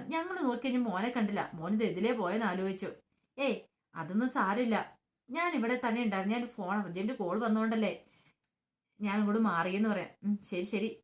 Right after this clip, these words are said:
ബാ" എന്നും പറഞ്ഞ് അങ്ങോട്ട് പോവാണ്. ഈ സമയത്തൊക്കെ പ്രകാശിന്റെ ഫോട്ടോ എടുത്തിട്ട് ഒരു സ്ത്രീ നോക്കുന്നുണ്ടായിരുന്നു ഇങ്ങനെ. പ്രകാശിന്റെ ഫോട്ടോ, സോണിയുടെ,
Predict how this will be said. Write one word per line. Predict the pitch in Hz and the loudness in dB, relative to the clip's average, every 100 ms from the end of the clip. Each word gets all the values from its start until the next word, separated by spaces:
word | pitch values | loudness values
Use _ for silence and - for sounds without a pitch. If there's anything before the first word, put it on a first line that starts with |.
| - | 0
ബാ" | 311 | 2
എന്നും | 302 285 | 4 4
പറഞ്ഞ് | 247 240 | 2 0
അങ്ങോട്ട് | 233 247 | -2 -4
പോവാണ്. | 175 190 165 - _ _ _ - | -2 -2 -4 -10 _ _ _ -4
ഈ | 349 | -2
സമയത്തൊക്കെ | 302 208 240 247 214 233 226 - _ _ _ 185 | 2 2 2 0 -2 0 -2 -4 _ _ _ -8
പ്രകാശിന്റെ | 170 180 190 220 247 | -4 0 0 0 -2
ഫോട്ടോ | 214 180 180 | -2 -2 -2
എടുത്തിട്ട് | 233 214 214 | -2 -2 -4
ഒരു | 202 | -4
സ്ത്രീ | - 196 180 | -4 -2 0
നോക്കുന്നുണ്ടായിരുന്നു | 233 190 190 254 226 180 175 180 | 0 0 -2 -2 -2 -2 -2 -4
ഇങ്ങനെ. | 170 175 - _ | -6 -8 -10 _
പ്രകാശിന്റെ | 180 175 175 196 208 | -8 -6 -4 -4 -4
ഫോട്ടോ, | 180 170 196 | -4 -4 -6
സോണിയുടെ, | 202 165 175 185 185 | -6 -6 -4 -4 -4